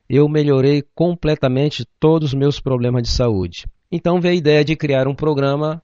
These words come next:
onde outras pessoas também pudessem ter acesso a esses passos.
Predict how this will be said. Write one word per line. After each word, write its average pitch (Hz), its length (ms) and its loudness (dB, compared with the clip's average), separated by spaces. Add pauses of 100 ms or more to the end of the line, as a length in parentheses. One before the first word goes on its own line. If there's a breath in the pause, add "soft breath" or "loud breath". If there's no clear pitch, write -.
onde 135 260 0
outras 165 300 0
pessoas 147 400 -2
também 131 320 0
pudessem 143 560 2
ter 123 180 0
acesso 104 600 -2 (180)
a 110 100 -2
esses 123 300 0
passos. - 540 -6